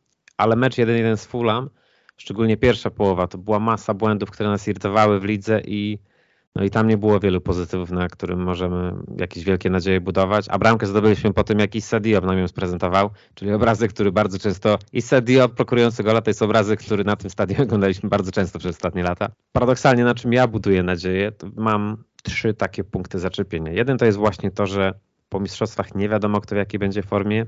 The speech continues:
nie wiadomo, jak te zespoły będą wyglądać i czuję, że to jest lepszy moment, niż gdybyśmy mieli grać przed mistrzostwami z Arsenalem. Drugi punkt, to my się dużo lepiej czujemy z kontry. Z-, West Ham jest teraz w trakcie transformacji,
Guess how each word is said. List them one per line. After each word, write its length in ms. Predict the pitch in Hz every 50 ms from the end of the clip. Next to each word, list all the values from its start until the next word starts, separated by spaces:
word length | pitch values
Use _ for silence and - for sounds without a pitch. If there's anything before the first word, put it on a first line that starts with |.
| - -
nie 180 | 92 95 101
wiadomo, 240 | 98 104 101 98 98
jak 160 | 101 101 101
te 100 | 101 -
zespoły 260 | 90 - - 95 98 92
będą 200 | 95 95 95 92
wyglądać 500 | 98 95 98 98 98 110 110 107 - -
i 260 | 104 104 104 101 104
czuję, 200 | - - 127 110
że 100 | 98 98
to 80 | 98 110
jest 120 | 95 -
lepszy 260 | 117 110 - - -
moment, 380 | 101 107 110 113 110 107 - -
niż 100 | 107 95
gdybyśmy 300 | - 101 98 - - 110
mieli 120 | 104 98
grać 200 | 101 104 101 101
przed 180 | 101 - 104 95
mistrzostwami 460 | 92 90 - - 87 - - 95 92
z 60 | 87
Arsenalem. 480 | 90 92 87 - - 92 95 104 120 123 - _ _ _ _ _ _ - - _ - - _
Drugi 260 | - 123 147 151 151
punkt, 440 | - - 151 170 214 214 - - - _ _
to 100 | - 117
my 140 | 135 151 151
się 140 | - 165
dużo 200 | 143 143 131 147
lepiej 240 | 139 135 127 139 135
czujemy 300 | - - 139 127 127 123
z 80 | 110 -
kontry. 400 | - 120 104 90 - 87 85 - - _ _ _ -
Z-, 180 | 104 104 110
West 240 | 107 131 147 - -
Ham 120 | - 143
jest 160 | 135 123 - -
teraz 220 | 123 123 120 120
w 20 |
trakcie 280 | - - 123 117 - 127
transformacji, 840 | - 120 117 110 - - 107 104 110 123 135 - - - 160 156